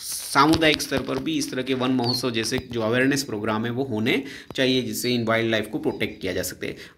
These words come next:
An international convention sites has been established that list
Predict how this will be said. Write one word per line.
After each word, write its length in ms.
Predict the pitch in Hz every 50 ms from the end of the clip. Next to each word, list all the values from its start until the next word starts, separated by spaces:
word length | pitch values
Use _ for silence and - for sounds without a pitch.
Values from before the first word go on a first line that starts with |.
| - 190
An 160 | 202 214 214
international 500 | 226 240 233 226 226 220 - 226 202 214 185
convention 500 | 156 156 160 165 165 160 160 160 139 107
sites 640 | - - - - - 170 165 185 196 202 - - - -
has 300 | 135 135 135 123 131 135
been 100 | 151 143
established 640 | - - 113 117 - - - 143 143 147 147 135 -
that 540 | 120 113 113 110 107 - - - - - 131 127 131 143
list 220 | - 196 - -